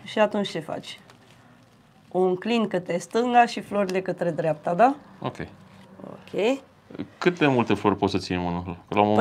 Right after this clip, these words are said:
Speaker 1: Păi
Speaker 2: dat
Speaker 1: tu nu poți să ții, de asta ți-am și dat,
Speaker 2: Ok.
Speaker 1: uh, scociul ajutător pentru tine. Fixezi cu degetul mare. Da?
Speaker 2: Ok.
Speaker 1: Așa.
Speaker 2: Și acum îi dau un, uh,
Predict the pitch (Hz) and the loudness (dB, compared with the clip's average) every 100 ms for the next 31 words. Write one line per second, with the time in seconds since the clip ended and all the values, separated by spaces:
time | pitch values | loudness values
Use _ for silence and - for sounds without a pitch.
0 | 233 233 254 254 190 175 180 170 190 180 | 4 4 2 2 2 -2 -4 -6 -2 8
1 | 208 208 208 202 - 208 202 - 214 180 | 8 10 10 10 8 4 4 0 -2 6
2 | 202 185 - 156 160 156 156 160 - - | 6 6 0 -2 0 -2 -6 -10 -10 -6
3 | 165 156 170 160 - - 180 180 196 - | -6 -6 -8 -8 -10 -8 -8 -4 -8 -8
4 | - - - - _ - - - - 175 | -20 -20 -20 -20 _ -20 -20 -20 -20 -12
5 | 160 160 151 160 170 262 - - - - | -12 -10 -10 -4 -2 -2 -4 -14 -16 -16
6 | - _ _ - - - - - - - | -20 _ _ -20 -20 -18 -18 -14 -14 -14
7 | - 190 - 226 196 180 180 175 170 175 | -8 -6 2 2 2 0 2 4 2 -2
8 | 160 170 165 185 247 - - - - - | 0 0 2 2 2 -2 -20 -20 -20 -20
9 | _ _ _ _ _ _ _ - 135 147 | _ _ _ _ _ _ _ -4 -2 -2
10 | - _ - 117 - 131 - - - _ | -6 _ -8 -8 -6 -8 -10 -18 -20 _
11 | _ _ _ - 208 175 170 - 196 269 | _ _ _ -18 -14 -12 -14 -10 -4 -4
12 | 370 - _ _ _ _ _ _ _ _ | -4 -10 _ _ _ _ _ _ _ _
13 | _ _ - _ _ 104 104 135 147 - | _ _ -20 _ _ -8 -4 -4 -4 -10
14 | 98 104 117 117 110 | -4 -2 -2 -2 -4